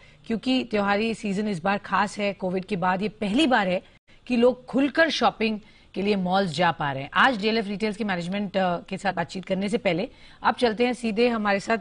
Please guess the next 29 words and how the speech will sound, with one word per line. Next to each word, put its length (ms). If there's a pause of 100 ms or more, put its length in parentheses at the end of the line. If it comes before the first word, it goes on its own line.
नूपुर 400
जुड़ 220
रही 140
हैं, 120 (520)
जो 380
इस 160
सेक्टर 240
को 120
बहुत 160
क्लोजली 460
ट्रैक 300
करती 220
हैं 80
और 60
बताएंगी 400
कि 240
इस 220
बार 340
जो 120 (100)
ट्रेंड्स 280
दिख 240
रहे 100
हैं, 120 (320)
वो 140
कैसे 320
हैं। 160
सेक्टर 380
के 140
लिए 360